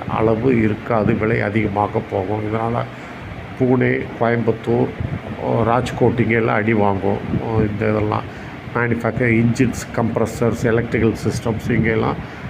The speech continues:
அடி வாங்கும். இது யாருன்னா சைனாக்காரன், அவங்க யூரோப்பியன் காம்படிட்டர்ஸ்லாம் அவங்க, அவங்க இது, இது அடு-, இந்த ஆர்டர்களை அடிச்சுக்கிட்டு போயிடுவாங்க. அப்புறம் furniture and home goods, home goods இவங்கெல்லாம் இது என்ன ஃபர்னிச்சர்,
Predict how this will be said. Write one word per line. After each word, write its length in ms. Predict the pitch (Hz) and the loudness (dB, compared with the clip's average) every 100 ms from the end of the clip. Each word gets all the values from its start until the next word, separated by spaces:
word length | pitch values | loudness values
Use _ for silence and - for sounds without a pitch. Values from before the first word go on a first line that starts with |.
| - | -6
அடி 200 | - 117 | -2 2
வாங்கும். 480 | 113 110 104 107 113 | 4 4 4 2 2
இது 280 | 117 120 123 | 2 2 0
யாருன்னா 320 | 120 117 127 120 | 0 -2 -4 -2
சைனாக்காரன், 640 | 120 123 120 117 107 113 | -2 0 0 0 2 0
அவங்க 280 | 113 110 113 | 0 0 2
யூரோப்பியன் 520 | 110 123 127 123 127 117 | 4 6 4 2 -2 0
காம்படிட்டர்ஸ்லாம் 680 | 113 113 104 107 104 107 123 | 0 -2 -2 -4 -2 -4 0
அவங்க, 380 | 127 113 120 117 | 0 2 0 0
அவங்க 400 | 117 123 127 120 - - - - - | 0 0 0 -2 -4 -10 -12 -6 0
இது, 360 | 120 117 127 | 2 4 4
இது 260 | 123 135 131 - - | 4 4 2 -2 -2
அடு-, 400 | 135 135 - - | -2 -2 -6 -4
இந்த 180 | 131 127 | 0 2
ஆர்டர்களை 520 | 123 123 113 107 131 | 2 2 2 2 2
அடிச்சுக்கிட்டு 500 | 156 123 101 107 98 - | 0 -2 -2 -2 -2 0
போயிடுவாங்க. 560 | 110 98 101 92 98 110 - - - - - - - | 2 2 0 -2 -2 -2 -4 -6 -6 -8 -8 -4 -2
அப்புறம் 360 | 131 143 131 - - | 0 2 0 0 -2
furniture 400 | 135 165 - 151 | 0 0 2 2
and 120 | 127 120 | 2 2
home 240 | 131 120 | 2 4
goods, 280 | 113 110 - - - - - | 4 2 0 -10 -12 -4 0
home 140 | 135 107 | 2 2
goods 420 | 117 104 - 113 98 - - - - - - | 2 0 -2 -4 -4 -8 -10 -12 -12 -12 -4
இவங்கெல்லாம் 480 | 120 127 120 113 110 - - - | 0 2 4 4 2 -2 -4 0
இது 100 | 131 | 0
என்ன 160 | 127 127 | 2 0
ஃபர்னிச்சர், 500 | - 120 127 127 | 0 0 0 2